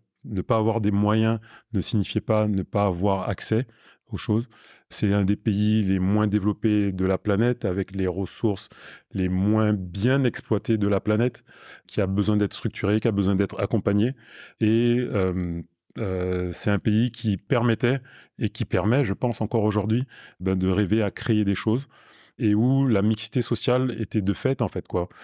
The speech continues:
Moi, j'avais beaucoup de ressources du fait d'avoir une, euh, une mère enseignante française qui avait des ressources, euh,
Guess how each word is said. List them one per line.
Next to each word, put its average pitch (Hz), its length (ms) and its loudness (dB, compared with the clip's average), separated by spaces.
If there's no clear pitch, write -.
Moi, 104 120 2
j'avais 98 240 2
beaucoup 90 300 -2
de 101 60 2
ressources 117 420 0
du 107 100 -2
fait 107 140 -2
d'avoir 95 280 0
une, 95 160 0
euh, 90 400 -2
une 101 200 0
mère 98 200 0
enseignante 101 600 0
française 110 580 0
qui - 120 -2
avait 95 120 2
des 95 80 2
ressources, 104 720 -2
euh, 90 920 -2